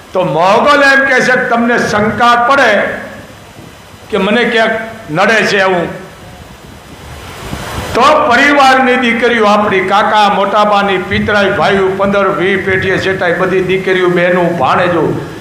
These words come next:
એને ભેળી કરી અને જમાડજો. એક એક જોડ વસ્ત્ર આપજો ને ઈ દીકરીને રાજી કરજો ને. એટલે મોગલ તમારા હો હો કદાચ આમ જો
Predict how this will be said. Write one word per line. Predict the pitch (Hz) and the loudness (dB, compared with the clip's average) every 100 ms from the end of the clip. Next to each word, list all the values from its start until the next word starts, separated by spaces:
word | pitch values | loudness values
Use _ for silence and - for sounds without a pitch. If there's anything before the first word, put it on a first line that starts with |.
| - - | -16 -8
એને | 170 196 202 | -4 0 -2
ભેળી | - 151 185 214 | 0 0 2 0
કરી | 208 214 233 262 | 0 0 0 0
અને | 220 190 | 0 -2
જમાડજો. | 175 151 170 185 202 226 254 262 262 - - - | -2 0 2 2 2 2 2 2 -2 -8 -12 -6
એક | 196 196 | -4 -2
એક | 202 196 | -4 -2
જોડ | 202 190 190 196 - | -2 0 -2 -6 -8
વસ્ત્ર | 123 165 151 220 226 | -2 0 2 2 4
આપજો | 240 240 240 269 | 2 2 2 2
ને | 247 202 | 2 0
ઈ | |
દીકરીને | 208 214 214 214 208 196 | 0 -2 0 0 0 0
રાજી | 160 185 208 226 | 0 0 0 -2
કરજો | 226 226 240 269 | -2 -2 0 0
ને. | |
એટલે | 277 247 | 0 0
મોગલ | 185 170 214 233 214 | 0 0 0 0 -2
તમારા | 214 208 233 240 - - - - | 0 0 2 2 0 -4 -8 -4
હો | 214 | 0
હો | 254 233 262 | 2 4 2
કદાચ | 233 254 254 262 | 2 2 2 2
આમ | 262 262 269 | 2 2 2
જો | 277 220 139 | 2 2 0